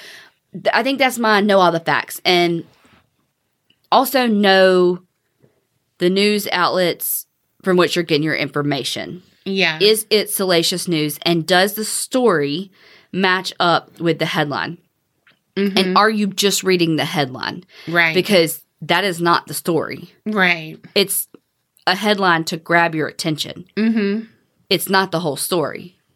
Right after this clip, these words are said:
Speaker 1: And usually it has, n-, it's not the story at all.
Speaker 2: Yeah, it's
Speaker 1: When it's
Speaker 2: clickbait.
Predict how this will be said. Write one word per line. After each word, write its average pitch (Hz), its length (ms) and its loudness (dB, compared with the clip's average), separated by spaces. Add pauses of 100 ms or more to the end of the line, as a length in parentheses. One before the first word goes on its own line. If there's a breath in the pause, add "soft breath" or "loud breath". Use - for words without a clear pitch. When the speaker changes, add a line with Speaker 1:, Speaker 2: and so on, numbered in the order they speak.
(120)
Speaker 1:
And 180 180 2
usually 175 680 0
it 175 100 2
has, 170 260 0
n-, 175 340 -4
it's - 400 -2 (320)
not 175 220 -2
the 160 60 -12
story 196 300 2
at 156 80 0
all. 208 360 -2 (180)
Speaker 2:
Yeah, 185 280 0
it's 196 80 0
Speaker 1:
When 233 120 2
it's 240 260 0
Speaker 2:
clickbait. 156 320 -4